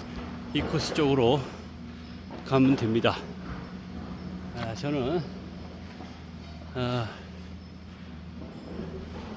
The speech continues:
아까 상악 주차장까지는 삼백 미터.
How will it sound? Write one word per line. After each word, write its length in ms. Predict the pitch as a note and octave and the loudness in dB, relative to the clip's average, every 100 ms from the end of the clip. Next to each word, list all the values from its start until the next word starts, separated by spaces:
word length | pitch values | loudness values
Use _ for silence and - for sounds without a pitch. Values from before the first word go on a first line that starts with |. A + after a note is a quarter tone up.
| - - - - - - - - - - - - - - - - - - - - - - - - - - - - - | -10 -10 -10 -10 -10 -12 -12 -10 -10 -10 -10 -10 -10 -10 -10 -10 -10 -6 -4 -4 -2 -2 -2 -4 -6 -10 -10 -10 -4
아까 480 | C#3+ D3 D3 C#3+ C3 - - | -2 2 6 6 6 0 -8
상악 380 | - D#3+ D#3+ D#3+ - - | -6 0 4 2 0 -10
주차장까지는 800 | - C#3+ D3+ D3 C#3 C3+ C#3 D3 | -8 -2 2 2 2 2 2 2
삼백 420 | - - D3+ D3 | 0 -4 0 4
미터. 440 | B2+ G#2+ G#2+ G#2+ | 6 4 2 2